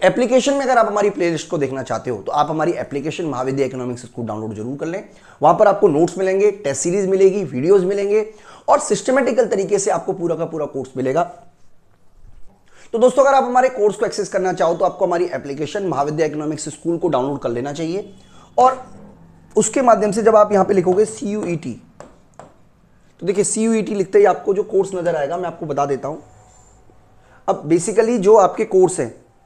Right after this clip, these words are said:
वो ये दो कोर्सेज हैं, this one, जिनकी हम बात कर रहे हैं, ये दो कोर्सेज हैं।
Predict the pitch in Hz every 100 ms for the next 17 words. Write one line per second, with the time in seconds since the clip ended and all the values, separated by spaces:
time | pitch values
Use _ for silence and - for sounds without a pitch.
0 | _ - 185 175 165 185 190 143 123 107
1 | 95 92 _ _ _ _ _ 120 117 76
2 | 76 _ _ _ - 131 143 185 165 113
3 | - 80 - - _ _ _ - _ _
4 | _ _ _ _ _ _ _ _ - 135
5 | 131 127 87 - - -